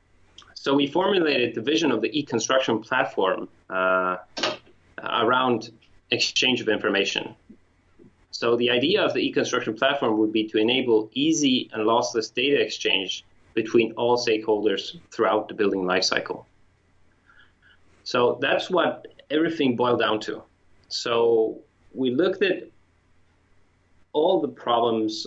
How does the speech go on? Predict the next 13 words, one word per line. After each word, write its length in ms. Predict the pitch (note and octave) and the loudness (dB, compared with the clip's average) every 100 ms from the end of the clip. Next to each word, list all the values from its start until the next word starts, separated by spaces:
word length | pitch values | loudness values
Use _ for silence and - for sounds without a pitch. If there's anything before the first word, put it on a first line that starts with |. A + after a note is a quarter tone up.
| - | -2
all 180 | B2+ A#2+ | 2 2
the 140 | A2 C3+ | 2 -2
issues 360 | C3 - B2 | -2 -2 0
that 200 | - A2 | 0 0
we 160 | G#2+ A2 | 2 0
have, 540 | - D#3+ C#3 G#2+ G#2 - _ _ _ _ _ - | 0 -2 2 2 0 -6 _ _ _ _ _ -8
and 680 | A2+ A2 A2 A2 G#2+ G#2+ G2+ - _ _ _ _ - - | -2 0 2 2 2 2 -2 -12 _ _ _ _ -18 -12
trying 500 | - C#3 D#3+ E3 E3 | -2 0 2 0 0
to 380 | C3+ A#2+ G#2+ - - _ _ _ _ - | 0 0 0 -6 -18 _ _ _ _ -20
formulate 760 | - C#3 D#3+ E3+ C3+ A#2 A2+ - - _ - | -4 0 2 2 2 0 -4 -12 -20 _ -4
a 80 | A#2 | -2
simple 640 | - - D#3+ E3+ F3+ E3 | 0 0 -2 2 0 0
idea 840 | A#2+ A2+ A2 D3+ C3+ G#2 F#2+ G2 | 0 -2 -2 0 0 2 0 -2